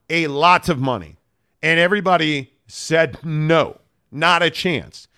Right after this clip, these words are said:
And in October, E S P N told the Pac-twelve, "We're no longer interested in carrying your tier one package. We would like a game a week for T V and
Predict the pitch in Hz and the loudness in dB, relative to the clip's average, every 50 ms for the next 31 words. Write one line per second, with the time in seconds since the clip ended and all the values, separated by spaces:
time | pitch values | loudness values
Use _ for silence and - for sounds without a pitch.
0 | _ _ _ _ _ _ - 180 190 185 180 175 170 175 - 208 220 214 208 202 | _ _ _ _ _ _ -4 -2 0 0 0 -2 -4 -6 -6 -2 -2 -2 -2 -2
1 | 196 - - 180 165 165 - - - 247 269 254 233 170 131 87 73 80 98 - | -4 -4 -4 -2 -2 -2 -4 -4 0 2 4 4 2 2 -2 -8 -8 -10 -14 -16
2 | _ _ _ _ _ _ _ _ _ _ _ _ _ _ _ _ _ _ _ _ | _ _ _ _ _ _ _ _ _ _ _ _ _ _ _ _ _ _ _ _
3 | _ _ - 190 220 226 233 226 - - - 208 214 220 214 196 190 165 - - | _ _ -8 -4 0 2 2 2 2 -2 -6 -6 -2 -2 -2 -2 -2 -6 -6 0
4 | 165 208 220 220 214 208 190 147 - 180 175 - 170 180 165 147 - - 170 180 | 4 4 6 8 8 6 6 4 -2 -6 -4 0 2 2 2 2 0 -2 0 2
5 | 170 151 135 120 113 - _ _ _ _ _ - 151 165 165 175 190 190 196 202 | 4 4 4 2 0 -2 _ _ _ _ _ -8 -6 -4 -2 0 0 0 0 0
6 | 202 190 180 196 190 175 175 180 175 - 175 175 147 - - 156 147 147 135 - | -2 -2 -2 -4 -2 -2 -4 -4 -4 -4 -6 -6 -6 -6 -4 -2 -2 -2 -2 -4
7 | - 156 151 127 - 170 170 165 165 160 151 147 139 131 131 135 - _ _ _ | -6 -8 -8 -6 -4 -2 0 0 0 -2 -4 -4 -6 -6 -8 -10 -14 _ _ _
8 | _ _ _ _ - 117 156 170 170 170 160 156 131 117 - - 185 175 160 143 | _ _ _ _ -10 -6 -4 -2 0 0 0 0 -2 -4 -4 -2 -2 0 0 0
9 | 147 143 127 117 - 135 123 104 - - - - - - _ _ _ _ _ _ | -2 -4 -4 -4 -4 -4 -4 -6 -8 -12 -20 -20 -20 -20 _ _ _ _ _ _
10 | _ _ _ _ _ _ _ - 127 147 196 208 214 214 180 196 190 185 180 180 | _ _ _ _ _ _ _ -12 -6 -6 -4 -2 -2 -2 0 2 2 2 2 0
11 | - - 185 202 214 165 196 214 220 214 214 214 208 202 185 - - 196 185 - | -4 -2 -2 -2 0 0 -2 -2 -2 -2 -2 -4 -4 -4 -8 -6 -6 -6 -6 -6
12 | - 190 180 165 135 139 139 131 123 120 120 _ _ _ _ - 170 175 175 151 | -6 -8 -8 -6 -4 -4 -4 -4 -4 -6 -8 _ _ _ _ -4 -2 -2 -2 -4